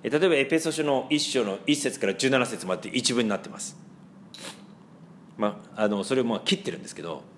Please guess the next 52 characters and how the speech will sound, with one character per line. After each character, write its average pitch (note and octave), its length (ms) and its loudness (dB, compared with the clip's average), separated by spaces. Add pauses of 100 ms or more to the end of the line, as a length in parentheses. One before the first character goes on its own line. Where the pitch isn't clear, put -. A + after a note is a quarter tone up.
(460)
ま D3+ 80 6
あ、 - 20 8
こ E3 100 0
こ F#3 120 8
で F#3 60 8
は C#3 100 8
そ C#3+ 100 2
れ C#3 80 6
を C3+ 220 4
あ D#3 80 8
え C#3 60 2
て G#2+ 120 -4
切 D#3 120 -2
ら D#3+ 100 8
な B2+ 80 4
い G2+ 40 0
で G2+ 60 2
訳 G#2+ 180 2
し - 60 -4
て G2 80 -6
る E2+ 60 0
わ D#2+ 40 -6
け F#2+ 60 -8
で E2 80 -8
す - 100 -8
が、 F#2 380 4 (1600)
私 A3 400 8
の A3 100 6
福 - 200 2
音、 D3+ 200 6 (960)
ど D3+ 80 4
う D#3 60 4
で D3 80 2
し - 80 -6
ょ - 20 -4
う G2 40 -6
か？ - 380 -2
皆 A#2 160 4
さ A2 120 0
ん、 - 40 4
言 C3 100 8
え - 20 10
る C3 80 4
で A2 80 -4
し - 80 -4
ょ - 20 -2
う - 40 -6
か？ F2+ 120 -2
私 A2 320 2
の A#2+ 100 0
福 G#2+ 200 -2
音。 F2 120 -2